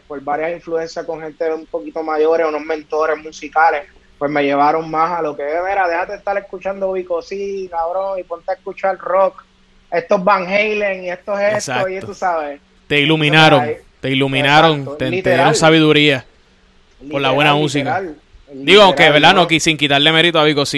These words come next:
Speaker 2: ob-,
Speaker 1: Sin,
Speaker 2: obviamente,
Speaker 1: sin
Speaker 2: Vico
Speaker 1: quitarle
Speaker 2: C.
Speaker 1: mérito a Vico C, inclusive, whatever, este, Explosión y varias de esas canciones que me acuerdo que eran bastante,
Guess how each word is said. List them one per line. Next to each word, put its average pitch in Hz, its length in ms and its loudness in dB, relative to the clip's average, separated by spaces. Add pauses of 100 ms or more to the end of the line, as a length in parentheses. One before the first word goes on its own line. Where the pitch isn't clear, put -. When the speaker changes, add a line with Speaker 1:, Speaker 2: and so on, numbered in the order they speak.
(120)
Speaker 2:
ob-, 123 140 0
Speaker 1:
Sin, 123 140 -4
Speaker 2:
obviamente, 127 440 -2
Speaker 1:
sin 175 140 -4
Speaker 2:
Vico 143 120 -6
Speaker 1:
quitarle 170 460 2
Speaker 2:
C. 180 60 0
Speaker 1:
mérito 180 300 -4
a 180 80 2
Vico 180 280 -4
C, 220 380 -6
inclusive, 165 600 -6
whatever, 160 680 -4
este, 127 480 -14 (400)
Explosión 151 840 -6
y 165 80 -4
varias 156 300 0
de 175 60 -6
esas 185 180 -6
canciones 175 600 -6
que 156 120 -8
me 143 120 -6
acuerdo 165 360 -4
que 156 60 -8
eran 156 480 -8
bastante, 151 640 -6